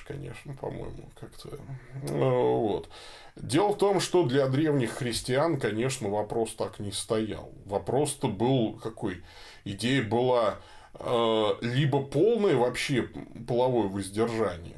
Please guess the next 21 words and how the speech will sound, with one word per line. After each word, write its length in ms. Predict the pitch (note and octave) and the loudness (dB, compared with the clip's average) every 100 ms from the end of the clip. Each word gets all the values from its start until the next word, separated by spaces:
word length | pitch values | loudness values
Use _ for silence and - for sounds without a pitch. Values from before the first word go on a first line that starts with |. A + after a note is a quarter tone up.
| - | -10
да, 220 | A2 D3+ F#3 | -4 -2 -2
то 80 | C3 | -6
есть 180 | G2+ - | -10 -8
аскетизм 800 | - - A2+ - C3+ A2 F#2+ F#2+ | -6 -6 -6 -4 -2 -2 -4 -6
полный 520 | A#2+ A2 F2 E2 - | 0 0 -2 -8 -12
в 120 | G#2 | -10
этом 260 | G2 - G#2+ | -10 -10 -10
смысле, 520 | - G2+ F#2+ - - - - - - | -8 -6 -8 -10 -14 -18 -20 -20 -8
а, 140 | - - | -8 -4
ангелоподобие 1300 | C#3 C3 A2+ A#2 A2+ G#2+ B2 A#2+ C3+ C#3+ G#2 G#2+ F2 - | -2 0 0 2 2 4 2 2 2 2 0 -2 -4 -2
уже 320 | A2+ A2 G#2 | -2 0 -2
здесь 340 | G2 A2+ A2 | -2 -2 -2
при 240 | - G2 G#2+ | -4 -6 -4
жизни, 560 | G2+ G2+ F2 E2+ F2 - - - - - | -2 -4 -6 -10 -14 -16 -20 -20 -20 -6
либо, 800 | G#2+ G#2+ D3 A#3 E3+ G3+ E3+ D3+ - | -2 0 0 2 2 2 4 2 2
ну, 480 | B2+ G3+ A3 - - - - - - | 2 4 4 0 -6 -18 -20 -18 -10
а, 360 | A2+ G#2+ G2+ G#2 | -6 -4 -4 -6
значит, 640 | G2+ G#2 C3 C3+ D#3 - | -6 -4 -4 -2 -4 -4
вот, 340 | F#2 G#2 B2+ - - | -2 -2 -2 -6 -14
э, 640 | - F2+ F#2+ G2 G2 F#2 F2+ | -14 -12 -10 -8 -8 -8 -6
брак. 560 | A2+ C3+ F#2+ F2 - | -2 2 0 -2 -10